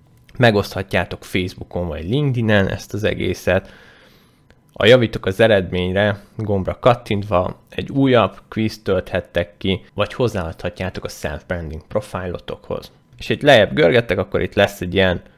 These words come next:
ranglista, amit most nem fogok megmutatni, mert lehet vannak rajta más emberek is, és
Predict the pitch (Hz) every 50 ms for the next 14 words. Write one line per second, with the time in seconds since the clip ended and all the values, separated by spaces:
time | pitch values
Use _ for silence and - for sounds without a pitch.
0 | _ _ _ _ _ _ _ - 104 107 113 113 110 104 95 90 87 - - -
1 | - 120 135 151 151 - - _ _ _ - - 107 95 - - - - - -
2 | 85 - - - - - 90 92 107 110 107 110 - 90 87 - 101 92 95 90
3 | - - - - - _ _ _ _ _ _ _ - _ _ _ _ - - 80
4 | - - - - 87 85 82 78 - - 80 73 - - 80 76 78 69 69 -
5 | - - - - - - - 85 85 80 78 78 - - - - 107 120 - -
6 | - - _ _ _ - - - - - - _ - - - 87 85 80 80 80
7 | 73 - - -